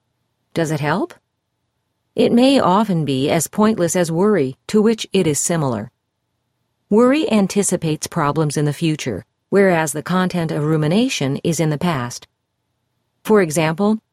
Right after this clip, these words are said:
rather than attending to how you feel in this moment about an argument with your partner, when ruminating,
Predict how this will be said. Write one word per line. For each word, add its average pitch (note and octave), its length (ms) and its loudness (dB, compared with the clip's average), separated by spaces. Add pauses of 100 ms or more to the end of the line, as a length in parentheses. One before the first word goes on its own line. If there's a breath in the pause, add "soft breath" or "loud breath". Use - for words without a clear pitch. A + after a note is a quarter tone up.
(180)
rather A#3 360 2
than B3+ 160 4
attending F3+ 520 0
to D#3 140 -2
how E3 140 0
you D#3+ 160 0
feel D#3 360 0
in C#3+ 260 0
this G#3+ 240 0
moment A#2+ 420 -2
about C#3+ 320 0
an D3 100 0
argument D#3 480 -2
with D3 120 -4
your D3 100 -4
partner, D#3+ 480 -2 (440)
when G#3 180 4
ruminating, F3 800 2